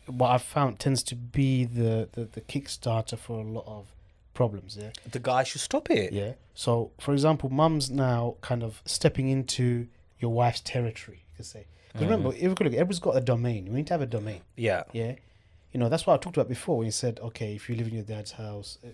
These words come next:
Speaker 1: you know, authority and all those things." You know, you need your domain. You need to, you know, feel like, "Okay, this is my author-, I have authority."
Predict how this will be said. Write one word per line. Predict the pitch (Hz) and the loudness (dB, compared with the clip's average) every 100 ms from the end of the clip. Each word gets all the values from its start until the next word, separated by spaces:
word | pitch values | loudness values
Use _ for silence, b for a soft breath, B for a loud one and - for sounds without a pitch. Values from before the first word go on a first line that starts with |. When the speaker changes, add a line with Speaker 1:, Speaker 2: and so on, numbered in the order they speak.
| - | -16
Speaker 1:
you | 135 | -14
know, | 196 - - - - - _ 170 | -14 -18 -20 -20 -20 -20 _ -16
authority | - 127 113 - | -6 -4 -2 -2
and | 117 | -2
all | |
those | 117 113 | -2 -4
things." | 117 b b b b b b - | -10 b b b b b b -6
You | |
know, | 214 | -4
you | 117 220 | -2 0
need | 233 | 0
your | 131 | 0
domain. | 123 117 110 | 0 -2 -2
You | 104 | -2
need | 139 180 | -2 -2
to, | - | -2
you | 131 127 | -4 -4
know, | 120 104 87 | -6 -8 -12
feel | - - 143 127 | -16 0 2 2
like, | 113 107 | 0 -2
"Okay, | - | -4
this | 120 - | -4 -2
is | 120 | -2
my | 120 120 | 0 2
author-, | 107 - - | 0 -6 -10
I | |
have | 131 123 | -8 -10
authority." | - 127 117 - 101 | -6 -4 -4 -6 -16